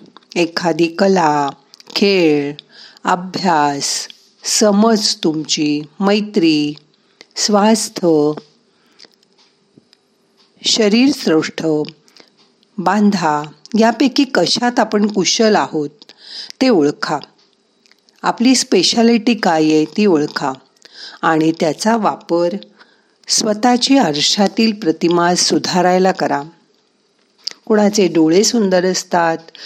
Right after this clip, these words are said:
कुणाचे केस चांगले असतात, कुणाचा चेहरा खूप सुंदर असतो, तर कोणी एकदम उजळ रंगाचं असतं.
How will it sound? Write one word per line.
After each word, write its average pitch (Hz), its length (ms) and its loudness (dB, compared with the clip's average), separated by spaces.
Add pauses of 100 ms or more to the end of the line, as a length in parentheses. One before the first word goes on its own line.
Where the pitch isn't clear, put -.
(220)
कुणाचे 156 420 0
केस 190 500 0
चांगले 175 360 2
असतात, 151 560 -2 (520)
कुणाचा 214 440 2
चेहरा 196 460 0 (100)
खूप 240 220 -2
सुंदर 165 560 0
असतो, 151 460 0 (500)
तर 208 100 4
कोणी 185 460 0
एकदम 175 440 2 (180)
उजळ 190 380 2
रंगाचं 151 580 2
असतं. - 380 -6